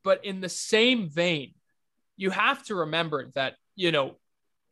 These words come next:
this payroll is structured so that, so first of all, Kutch comes off, you know, obviously next year, right? You have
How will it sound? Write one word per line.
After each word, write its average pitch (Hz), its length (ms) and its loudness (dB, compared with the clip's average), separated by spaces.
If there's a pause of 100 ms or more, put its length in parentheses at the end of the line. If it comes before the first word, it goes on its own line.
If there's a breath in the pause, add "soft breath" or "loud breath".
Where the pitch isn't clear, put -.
this 202 320 4
payroll 233 460 2
is 165 180 -6
structured 165 480 -4
so 139 180 -8
that, 131 280 -6
so 156 160 -2
first 208 240 -4
of 151 60 -8
all, 127 220 -6
Kutch 202 280 0
comes 175 240 -2
off, 151 220 4 (420)
you 170 140 0
know, 139 100 0
obviously 143 340 -6
next 131 240 -12
year, 131 100 -8
right? 151 220 0 (320 loud breath)
You 175 140 0
have 185 260 4